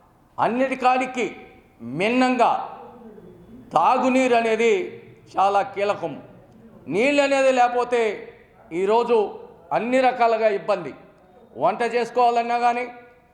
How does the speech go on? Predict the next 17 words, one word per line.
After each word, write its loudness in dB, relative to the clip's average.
స్నానం 0
చేయాలన్నా 2
కానీ, 0
తాగడానికి 0
కానీ 0
అనేక -2
రకాలుగా 0
ఈరోజు 0
నీరు 2
మరి 2
దాదాపు 2
నెల 2
రోజుల 0
నుంచి -8
సరిగ్గా 2
రాలేదు. 2
ప్రజలైతే 2